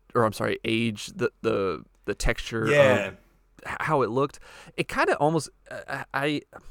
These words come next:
Speaker 1: I, it kinda looked a little too glossy for me.
Speaker 2: Yeah.
Speaker 1: Like, I, I can't put my finger on it, but I was like, it, it looks different. It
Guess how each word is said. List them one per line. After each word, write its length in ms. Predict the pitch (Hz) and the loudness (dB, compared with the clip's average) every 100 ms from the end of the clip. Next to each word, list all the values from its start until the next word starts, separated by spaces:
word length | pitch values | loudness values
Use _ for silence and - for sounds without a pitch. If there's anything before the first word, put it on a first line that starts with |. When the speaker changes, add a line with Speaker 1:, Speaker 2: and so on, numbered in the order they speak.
| - _ _ | -20 _ _
Speaker 1:
I, 200 | 143 98 - | -6 -4 -8
it 100 | - | -6
kinda 240 | 247 330 | -4 0
looked 180 | 165 156 | 0 0
a 40 | |
little 220 | 120 123 | 0 0
too 240 | 113 - 127 | 0 -2 -4
glossy 580 | 101 104 - - - 175 | -2 -4 -2 -2 -4 -6
for 220 | 190 185 | -4 -4
me. 180 | 196 214 | -4 -4
Speaker 2:
Yeah. 200 | - - | -6 -2
Speaker 1:
Like, 220 | 131 120 - - - - | -4 -4 -8 -20 -8 -2
I, 140 | 165 | -2
I 60 | - | -2
can't 260 | - 254 277 | -2 -2 -2
put 120 | 277 | -2
my 100 | 180 | -4
finger 380 | - 139 147 123 | -2 -2 0 2
on 160 | 113 | 2
it, 60 | 113 | 2
but 40 | |
I 40 | 110 | 2
was 100 | 120 | 2
like, 200 | 113 - _ - | 0 -4 _ -2
it, 160 | 147 | 2
it 80 | 135 | 4
looks 260 | 127 170 - | 4 2 2
different. 480 | 135 131 131 120 - | 0 2 0 0 0
It 140 | 120 | -2